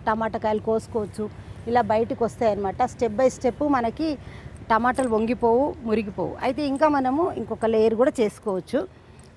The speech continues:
ఇది చాలా సేఫ్ అండి టమాటా చెట్లకి. వెయిట్ ఎక్కువ ఉంటాయి కదా, ఎన్నిసార్లు కట్టినా వాలిపోయేవి. నాకు ఇది చాలా నచ్చింది, నేను మా వెల్డర్కి చెప్పి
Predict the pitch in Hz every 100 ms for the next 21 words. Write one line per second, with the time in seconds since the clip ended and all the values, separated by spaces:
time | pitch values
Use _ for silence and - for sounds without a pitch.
0 | - 240 233 - 220 269 330 - 269 254
1 | 240 214 196 190 214 220 214 175 175 208
2 | 220 262 302 285 302 285 247 190 175 240
3 | 269 - - - 240 269 285 320 320 330
4 | 302 311 320 254 269 262 254 196 208 247
5 | 254 254 233 220 220 247 233 196 - 254
6 | 220 320 311 254 240 208 196 180 - -
7 | - 233 220 220 240 - 202 285